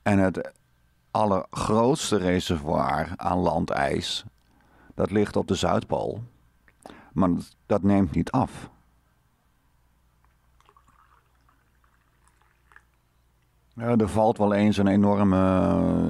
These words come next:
eh, gletsjertoestand, eh, in de Zuidelijke IJszee, eh, met donderend geweld. Tuurlijk. Maar dan moet je weten dat daar elke dag ook, eh, sneeuw valt. En het is er ongelooflijk koud, dus,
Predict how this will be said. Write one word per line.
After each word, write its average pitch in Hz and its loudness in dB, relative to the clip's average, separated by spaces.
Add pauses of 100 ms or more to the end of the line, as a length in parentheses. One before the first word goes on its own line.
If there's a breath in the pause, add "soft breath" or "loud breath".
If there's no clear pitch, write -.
eh, 90 -2
gletsjertoestand, 87 -2
eh, 85 0
in 92 0
de 90 0
Zuidelijke 87 0
IJszee, 92 0
eh, 80 0
met 82 0
donderend 85 0
geweld. 69 -4 (140)
Tuurlijk. - -4 (1160 soft breath)
Maar 90 0
dan 101 4
moet 104 2
je 92 -2
weten 90 0
dat 98 -2
daar 87 0
elke 90 0
dag 80 -2
ook, 92 -2
eh, 87 0
sneeuw 120 0
valt. - -6 (2000)
En 98 2
het 98 0
is 92 -4
er 98 0
ongelooflijk 90 -2
koud, 85 0
dus, 90 -4